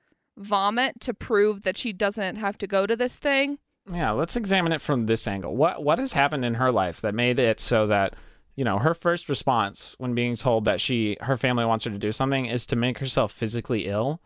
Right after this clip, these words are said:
Speaker 2: to get out of it? I think that's just a, you know, a pretty good indicator of some trauma being perpetrated up, upon this poor girl, you know? You don't get that way f-, uh, for no reason.
Speaker 1: Sure, I gotcha.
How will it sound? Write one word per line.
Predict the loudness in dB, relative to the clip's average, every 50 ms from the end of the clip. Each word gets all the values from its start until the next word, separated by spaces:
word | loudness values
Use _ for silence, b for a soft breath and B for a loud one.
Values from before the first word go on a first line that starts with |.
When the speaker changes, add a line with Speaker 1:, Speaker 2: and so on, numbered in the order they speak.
| _ _ -10
Speaker 2:
to | -8 -4
get | -2 -2 -2
out | 0 0 0 0
of | 2 2
it? | 0 0 -2 b b b b b
I | 0 0
think | 0 0 -2 0
that's | 2 2 2 2 -2 -8 -10
just | -10 -10 -10 -10 -10 -8 -4
a, | -4 -4 -4 -4 -14 -20 -14 -8
you | -4 -2
know, | 0 0 -2 -2 -6
a | -8 -8
pretty | -6 -2 0 0 0 0 -2 -6 -12 -16 _ -6 0
good | 2 2 2 4
indicator | 2 0 0 0 0 0 0 0 0 -2
of | -4 -4
some | -6 -8 -6
trauma | -2 0 0 2 2 0 -2 -4 -6 -6 -10 -8 -2
being | -2 0 0 0 -4 -8 -10 -12 -6
perpetrated | -2 -2 -2 -2 -2 -8 -6 -6 -6 -6 -8 -10 -4
up, | -2 -2 -2 -2 -4 -4 -4
upon | -2 0 2 0 0 0
this | -2 -6 -6
poor | -4 -2 -2 0
girl, | 2 2 2 2 2 0 -4 -10 -10
you | -10 -10
know? | -10 -8 -10 -12 -14 _ _
You | -4 -2
don't | 0 0 2
get | 2 0 2
that | 2 2 4
way | 4 4 2
f-, | 0 -2 0
uh, | 0 0 2
for | 2 2 2
no | 4 4 2
reason. | 2 2 2 0 0 -2 -4 -10 -14 -16 -20 _ _ _ _ _ _ _
Speaker 1:
Sure, | -14 -8 -2 0 2 2 2 0 -2 -4 -8 _ _ _ _ -6
I | -4 -2
gotcha. | 0 0 0 0 -2 -4 -4 -2 -2 -4 -6